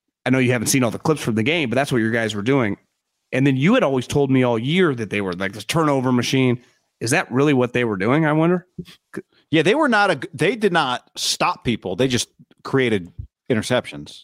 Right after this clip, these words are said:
Speaker 1: But is there a chance he was teaching them 'cause he knew he didn't have the players to try
Speaker 2: Yeah,
Speaker 1: to create more
Speaker 2: absolutely.
Speaker 1: turnovers?
Speaker 2: I thought the question,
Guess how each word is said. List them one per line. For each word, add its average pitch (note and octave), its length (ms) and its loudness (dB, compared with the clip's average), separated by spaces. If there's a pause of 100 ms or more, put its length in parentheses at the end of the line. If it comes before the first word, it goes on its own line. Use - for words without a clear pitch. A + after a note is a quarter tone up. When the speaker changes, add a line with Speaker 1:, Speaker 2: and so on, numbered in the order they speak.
(140)
Speaker 1:
But D3 160 0
is D#3 140 2
there E3+ 120 4
a D3+ 60 0
chance F#3+ 320 0
he F3 120 2
was C#3+ 160 0
teaching E3 380 0
them E3+ 140 4
'cause B2+ 100 -2
he A#2+ 80 2
knew B2+ 120 4
he B2+ 60 4
didn't B2 140 4
have A#2 120 -2
the G#2 80 -6
players B2 440 0
to B2+ 80 -4
try E3+ 120 2
Speaker 2:
Yeah, A#3+ 80 0
Speaker 1:
to - 60 -8
create A2+ 260 -2
more C#3+ 100 2
Speaker 2:
absolutely. B2+ 280 0
Speaker 1:
turnovers? C3+ 300 -4
Speaker 2:
I B3 60 2
thought C4 200 0
the - 60 -14 (140)
question, D3 360 -2